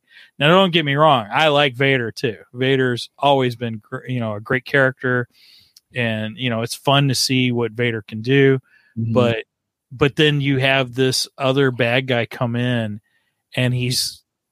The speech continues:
Speaker 1: for the most part, completely opposite of Darth Vader, you know?
Speaker 2: Yeah.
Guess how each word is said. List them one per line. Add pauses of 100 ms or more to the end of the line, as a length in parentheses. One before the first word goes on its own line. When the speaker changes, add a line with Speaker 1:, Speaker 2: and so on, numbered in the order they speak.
Speaker 1:
for
the
most
part,
completely (100)
opposite
of
Darth
Vader, (460)
you
know?
Speaker 2:
Yeah.